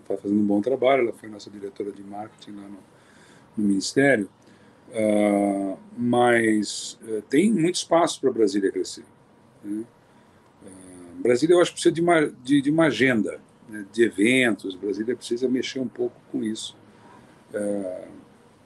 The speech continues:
ela, estavam trabalhando a, a privatização do, a concessão do, do Parque da Cidade, daquela questão do,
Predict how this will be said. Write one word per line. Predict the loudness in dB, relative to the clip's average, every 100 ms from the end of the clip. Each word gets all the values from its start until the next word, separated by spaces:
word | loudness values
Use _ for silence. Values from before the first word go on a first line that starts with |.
| -20 -20 -20 -16
ela, | -12 -12 -12
estavam | -2 -2
trabalhando | 2 2 2 2 4
a, | 2
a | 2 -4 -14
privatização | -8 -2 -2 -2 -4 -2 -4
do, | -4 -8 -12 -20 -20
a | -16
concessão | -6 -4 -2 -4 -4
do, | -6 -12 _ _ _
do | -6
Parque | 0 0 0
da | -6
Cidade, | -4 2 4 6 6 4 0 -6
daquela | 0 0 0
questão | -4 -6 -6
do, | -6 -8 -10